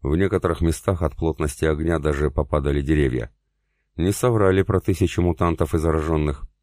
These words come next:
"Твою дивизию!" — воскликнула рация голосом прапорщика Комарова, который вызвался управлять Б М П три. "Вижу, мужики, вижу! Трупы, повсюду трупы!"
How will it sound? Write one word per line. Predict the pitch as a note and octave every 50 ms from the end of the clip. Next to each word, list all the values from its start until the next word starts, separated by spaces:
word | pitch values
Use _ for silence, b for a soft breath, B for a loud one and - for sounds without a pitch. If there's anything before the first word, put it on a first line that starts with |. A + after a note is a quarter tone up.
| _ _ _ _ _ _ _ _ _ _ _ -
"Твою | D#2+ D#2+ E2+ F2+ F#2 F#2+ G2 F#2
дивизию!" — | F2 F#2+ F#2+ F#2+ F#2 D#2+ D2 D#2 C#2+ C#2 C2 B1 - _ _ _ _ _
воскликнула | C#2 C2+ C2 - - C#2+ C#2 - C#2+ C2+ C#2 C#2+
рация | D#2+ D#2+ - - D2+ C#2+
голосом | C#2 C#2+ D2 C#2+ C2 - D2 C2+
прапорщика | D2 C#2+ C2+ - C#2 - - D#2 - D2+ C#2
Комарова, | - D2 C#2 D2+ D2+ D2+ C#2 C2 C2 A#1 - _ _ _ _ _ _
который | - F2 D#2+ F2+ D#2 D#2+ D#2
вызвался | D2+ F2+ F2+ E2+ D#2+ D2 - - D2+
управлять | C#2+ - D2+ D2+ D#2 D#2 D2 C2+
Б | D2+ D2+
М | D2 C#2
П | C#2 D2+ C2+
три. | - C#2 C2 A#1 - _ _ _ _ _ _ _ _ _ _ _ _ _
"Вижу, | - D2+ E2 G#2 G#2 F2+ F2+ F2+
мужики, | F2+ F2 E2 F2 E2+ - D#2+ D2+
вижу! | D#2 F#2 G2+ F2+ E2+ D2+ B1+ - _ _ _ _ _ _
Трупы, | - - G2+ G2 - D2+ B1+ A1 -
повсюду | - D#2 D2 - - G#2 F#2+ F#2+
трупы!" | - G2 G2+ - - C2 A1+